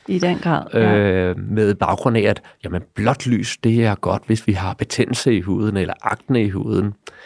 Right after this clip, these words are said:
Speaker 2: Ja, det er også til en vis grad rigtigt, men det er bare ikke den fulde sandhed. Så begyndte man at arbejde meget med rødt lysterapi, fordi det fandt man ud af, at det kunne stimulere nogle af vores celler til at producere måske en lille smule mere kollagen.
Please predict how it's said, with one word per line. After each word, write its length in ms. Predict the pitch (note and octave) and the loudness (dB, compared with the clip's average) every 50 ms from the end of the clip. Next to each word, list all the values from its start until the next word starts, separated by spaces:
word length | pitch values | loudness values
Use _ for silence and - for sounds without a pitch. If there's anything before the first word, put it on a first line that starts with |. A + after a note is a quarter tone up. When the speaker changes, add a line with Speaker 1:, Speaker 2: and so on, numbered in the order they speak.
| - _ _ _ A#2+ | -20 _ _ _ -10
Speaker 2:
Ja, 320 | - E2+ D#3+ - F#2+ B2 | -6 -4 -2 2 2 2
det 80 | D3+ C#3+ | 4 2
er 20 | A#2+ | 2
også 120 | C3 - | 0 0
til 100 | - C#3 | -2 -2
en 60 | A#2+ | 0
vis 200 | B2 C3+ C3 - | 0 -2 -2 -2
grad 420 | - - G#2 - - C3+ - - - | -2 -2 -2 -2 -4 -8 -8 -4 -2
rigtigt, 460 | D#2+ F2+ - _ - B2+ A#2+ - - _ _ - - - | -2 -2 -2 _ -2 -2 -2 -4 -16 _ _ -20 -12 -6
men 280 | C3+ A#2 A2 G#2+ F#2+ | -4 0 0 2 0
det 60 | - | 0
er 40 | - | -2
bare 120 | - D#2+ B2 | -2 -2 -4
ikke 100 | - - | -4 -4
den 80 | - C3 | -6 -6
fulde 240 | - - A#2 A2 A#2 | -2 0 0 0 0
sandhed. 400 | - - - F2 F2+ F#2 G#2 - - _ _ _ _ _ _ _ - _ - _ _ _ _ _ | -2 -2 -4 -4 -4 -6 -8 -8 -8 _ _ _ _ _ _ _ -20 _ -20 _ _ _ _ _
Så 140 | - - B2 | -4 -4 0
begyndte 260 | - D3+ C#3+ D#3 C#3 | 0 2 2 2 0
man 100 | C3+ C3+ | 0 2
at 60 | B2+ | 2
arbejde 300 | A#2+ A#2 A#2+ B2+ A2+ - | 2 2 2 0 0 0
meget 280 | G2+ F2+ F2+ G2+ A2 A2+ | 0 0 2 2 2 2
med 320 | A#2 A2 G2 F2 D#2+ E2 E2+ - _ - - | 2 2 2 2 0 -2 -6 -10 _ -4 -2
rødt 200 | G2+ G2+ - - | -2 -2 0 0
lysterapi, 760 | C#3 C3+ A#2+ - - - A#2 F#2 E2+ - - - B2 A2+ - A2+ | 0 0 0 0 -2 0 0 0 0 -2 -2 -2 -2 -2 -2 -6
fordi 580 | - - - - - - G#2 G2+ G2+ F#2 - - - - - - - - - - | -6 -4 -4 -4 -2 -2 0 0 0 -2 -4 -10 -20 -20 -20 -20 -20 -20 -8 0
det 140 | A2+ A#2 A2+ | 0 0 2
fandt 180 | - C3 A#2 A2 | 2 0 2 2
man 140 | A2+ A2 | 2 4
ud 100 | A2+ A#2 A#2 | 4 4 4
af, 80 | G#2+ | 2
at 100 | G2+ G2+ | 2 2
det 100 | - G#2+ | 0 -2
kunne 200 | - - A#2+ A2 | 0 0 -2 -2
stimulere 400 | - - - A2 G2+ A2 B2 A#2 | 0 0 0 2 4 4 4 4
nogle 160 | A#2 A#2 A#2 B2 | 4 4 4 4
af 60 | A#2+ | 2
vores 140 | G2+ F#2+ - | 2 0 0
celler 220 | - G2+ G2+ A2 | 0 0 0 0
til 160 | A2+ - - | 0 -2 -6
at 40 | F#2+ | -6
producere 320 | - - G2+ - - - | -4 -6 -6 -2 -2 -2
måske 220 | - G#2+ - - A2 | -2 -2 -4 -2 0
en 120 | A2+ A#2 | 0 2
lille 160 | A2+ G#2+ G#2+ | 2 2 0
smule 240 | G#2+ - B2+ A#2 A2 | 0 0 0 0 2
mere 160 | F#2+ F#2 F#2 | 2 2 0
kollagen. 520 | G#2+ - - A#2+ G#2+ - - F2+ - - | 0 0 0 0 0 2 0 -2 -2 -4